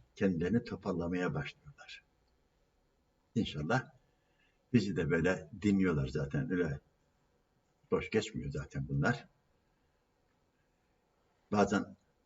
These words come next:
gene insanlara akıllarına göre söylüyorlar.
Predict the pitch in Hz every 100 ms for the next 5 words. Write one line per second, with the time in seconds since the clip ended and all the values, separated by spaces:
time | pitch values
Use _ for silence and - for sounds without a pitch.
0 | _ _ _ _ _ _ _ _ _ 101
1 | 104 - 110 90 95 92 92 - 92 -
2 | 98 90 90 85 78 73 71 78 67 73
3 | 73 104 -